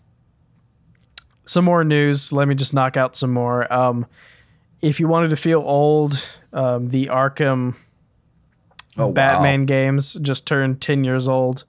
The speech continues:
Speaker 1: Uh, the first one <laughs> came out ten years ago. That's crazy.
Speaker 2: That is
Speaker 1: To be
Speaker 2: crazy.
Speaker 1: honest, to be honest, I'm kinda surprised it's not older. 'Cause that first Arkham game was on P S three, and that feels like that was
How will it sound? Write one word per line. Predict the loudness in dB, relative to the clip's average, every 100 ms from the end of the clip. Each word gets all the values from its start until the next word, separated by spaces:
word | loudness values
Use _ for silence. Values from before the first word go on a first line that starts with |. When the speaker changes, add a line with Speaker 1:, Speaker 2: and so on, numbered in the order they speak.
| _ _ _ _ _ -6
Speaker 1:
Uh, | -4 -4
the |
first | -4 -4 -2
one | -2
<laughs> | -4
came | 0 2
out | 2 0 -4
ten | -2 -2 0
years | -2 -2
ago. | -2 0
That's | 0 -2
crazy. | -4 -2 0 -2 -4
Speaker 2:
That | -2 -2
is | 0 0
Speaker 1:
To | 2
be | 2
Speaker 2:
crazy. | 4
Speaker 1:
honest, | 4 4 2 0 0 -4 -8 -14 _ _ _ _ _ -4
to | 2
be | 4
honest, | 4 2 2 2
I'm | 0
kinda | 2 2
surprised | 2 0 2 2
it's | 0
not | 0 -2
older. | -4 -4 -4 -6 -6 -8 -16 _ _ _ _ _ -4
'Cause | 0
that | 2 2
first | 0 2
Arkham | 2 2 0
game | 0 0
was | 0
on | 0 -2
P | -2 -2
S | -2
three, | -2 -2
and | 0
that | -2 -4
feels | -2 0 0 -2
like | -4 -4
that | -6 -6
was | -8